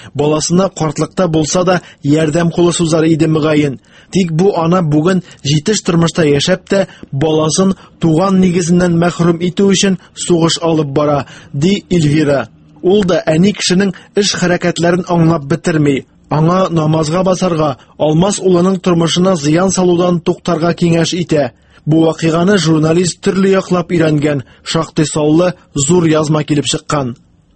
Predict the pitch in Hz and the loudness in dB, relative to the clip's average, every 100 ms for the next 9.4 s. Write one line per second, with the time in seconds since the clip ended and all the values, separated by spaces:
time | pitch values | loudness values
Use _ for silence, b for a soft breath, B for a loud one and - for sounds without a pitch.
0 | _ - 156 160 175 - 165 160 156 185 | _ -2 0 2 0 0 0 0 0 0
1 | 202 - 196 165 135 - B 139 147 - | 0 -2 -2 -2 -2 -6 B -4 -4 -2
2 | 156 156 156 156 151 165 156 156 156 165 | 0 0 -2 -2 -2 -2 0 0 -2 0
3 | 160 147 156 160 160 165 151 151 156 156 | 0 0 0 0 0 0 0 -2 -2 -2
4 | 165 147 143 147 165 180 B B 151 160 | 0 0 0 -2 -2 -4 B B -2 -2
5 | 185 180 165 160 165 156 - 160 151 151 | 0 0 0 -2 -2 -2 0 0 2 0
6 | 139 147 131 110 B B B B 190 208 | 0 -2 -2 -6 B B B B 0 0
7 | 208 160 151 160 185 170 165 156 165 175 | 0 -2 0 0 0 0 0 0 0 -2
8 | 170 156 156 160 156 160 160 165 139 147 | 0 0 0 0 0 0 0 0 0 0
9 | 147 143 180 | 0 0 -2